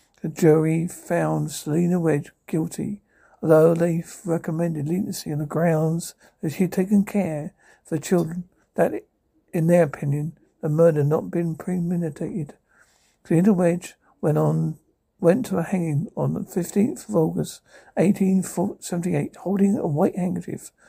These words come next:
Whilst on the scaffold, she uttered her last words,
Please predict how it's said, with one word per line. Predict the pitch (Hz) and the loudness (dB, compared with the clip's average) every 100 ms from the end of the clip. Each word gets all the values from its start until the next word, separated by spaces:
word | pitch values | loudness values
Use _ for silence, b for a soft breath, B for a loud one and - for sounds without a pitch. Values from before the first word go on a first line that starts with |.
| b b b | b b b
Whilst | 156 156 - | 4 4 2
on | 160 | -4
the | 156 | -4
scaffold, | - 156 156 156 175 | -4 -6 -4 -4 -4
she | - | -4
uttered | 151 - 170 | -4 -2 0
her | 156 | 2
last | 135 143 160 - | 2 2 0 -2
words, | 165 139 131 - | -2 0 -2 -6